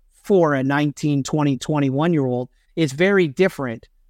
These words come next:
than that's, than the body of a twenty-seven, twenty-eight, twenty-nine year old. And in terms of its ability to resist a lot of these things, he's still growing and building. And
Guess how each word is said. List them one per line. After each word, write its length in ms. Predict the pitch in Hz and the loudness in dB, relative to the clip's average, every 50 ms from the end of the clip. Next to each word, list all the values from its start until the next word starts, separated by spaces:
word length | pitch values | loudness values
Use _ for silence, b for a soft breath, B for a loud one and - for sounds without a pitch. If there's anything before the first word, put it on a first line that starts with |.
| _ _ | _ _
than 260 | 147 147 160 156 156 151 | -2 0 0 2 2 2
that's, 400 | 151 151 147 143 - - - - | 0 0 -2 -4 -6 -10 -14 -14
than 280 | 190 143 170 156 156 147 | -4 -2 0 0 2 0
the 80 | 139 | -2
body 480 | 127 - 156 151 156 160 160 160 156 151 | -2 -2 -2 0 2 2 2 2 2 2
of 120 | 147 139 | 2 0
a 100 | 139 135 | -2 -6
twenty-seven, 920 | - - - 165 151 151 143 135 - - - 160 151 143 147 143 139 135 123 | -6 -6 -4 -2 -2 -2 -2 -4 -4 -2 0 0 0 2 0 -2 -2 -4 -4
twenty-eight, 560 | - 156 151 151 147 143 139 135 135 131 - | -4 -4 -2 -2 0 0 0 -2 -2 -4 -6
twenty-nine 560 | - 156 143 135 131 135 143 147 151 151 147 | -6 -6 -4 -4 -2 -2 -2 0 0 0 0
year 120 | 139 127 | 0 -2
old. 240 | 123 117 110 110 - _ _ _ _ _ _ _ | -4 -6 -8 -12 -16 _ _ _ _ _ _ _
And 340 | - 151 147 143 139 139 - - | -4 -2 0 0 0 -2 -2 0
in 160 | 175 156 147 | -2 -2 0
terms 400 | - - 170 160 156 156 143 147 | 0 0 0 2 2 0 0 0
of 160 | 147 139 143 | -2 -2 0
its 320 | 143 139 131 - - - _ _ _ - | -2 -4 -4 -6 -14 -16 _ _ _ -6
ability 520 | 147 147 - 160 165 170 170 165 156 156 | -6 -4 0 2 2 2 2 2 0 0
to 100 | 143 135 | -2 -4
resist 560 | 127 127 131 127 120 127 147 147 147 - - | -4 -4 -6 -6 -4 -2 -2 -2 -2 -4 -6
a 60 | 151 | -6
lot 220 | 143 151 147 147 147 | -2 -2 -2 -2 -2
of 80 | 143 | -4
these 180 | 147 147 139 - | -6 -6 -8 -6
things, 240 | - 165 160 160 - | -4 -4 -4 -4 -4
he's 180 | - 190 175 | -4 -6 -6
still 380 | - - - - 208 208 196 170 | -6 -6 -2 0 2 2 2 2
growing 640 | 156 143 135 135 151 156 160 165 160 156 147 143 | 0 -4 -4 0 0 2 2 2 0 0 0 -2
and 160 | 131 127 117 - | -2 -4 -6 -4
building. 480 | 143 147 165 180 165 143 127 110 - _ _ _ _ _ _ _ _ _ - | -2 0 0 0 0 -2 -6 -8 -10 _ _ _ _ _ _ _ _ _ -6
And 560 | 156 147 147 143 143 143 143 143 143 143 | -4 -2 -2 0 0 -2 -2 -2 -4 -6